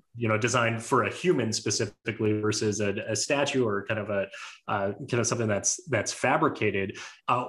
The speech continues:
what is that like? You said there's a lot of, well, normally in-person meetings, but lately a lot of virtual meetings, and that, and that back and forth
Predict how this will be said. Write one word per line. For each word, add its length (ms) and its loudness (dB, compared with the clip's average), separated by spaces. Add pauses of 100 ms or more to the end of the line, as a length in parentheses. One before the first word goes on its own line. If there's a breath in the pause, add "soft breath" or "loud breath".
what 280 4
is 180 0
that 260 2
like? 200 4
You 60 0
said 140 2
there's 160 2
a 40 6 (140)
lot 80 8
of, 460 4
well, 340 4
normally 420 6
in-person 460 2
meetings, 300 2
but 100 2
lately 300 2
a 80 4
lot 180 4
of 100 0
virtual 440 2
meetings, 420 2
and 160 0
that, 320 0
and 140 2
that 220 -2
back 260 0
and 120 -8
forth 460 4